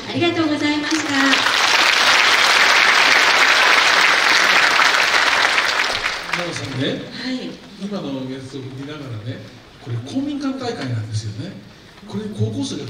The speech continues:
Speaker 2: こう喋ってるって、おそらく歴史的なことで、公民館大会ってのはおじさんおばさんの大会みたいな。いや、僕ね、今見ながら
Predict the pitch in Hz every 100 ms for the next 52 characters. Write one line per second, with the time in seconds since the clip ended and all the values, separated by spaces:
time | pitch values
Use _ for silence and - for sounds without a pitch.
0 | 147 156 165 - 180 180 135 117 110 113
1 | 117 107 - - - - 220 175 127 127
2 | 202 202 262 247 226 208 196 180 110 101
3 | 107 - 151 - - 226 262 262 262 262
4 | 254 165 143 156 170 143 151 196 226 226
5 | 220 226 208 208 202 202 160 135 120 123
6 | 127 127 123 113 117 117 117 117 - -
7 | - - 180 175 147 - - 196 190 180
8 | 196 190 180 208 175 147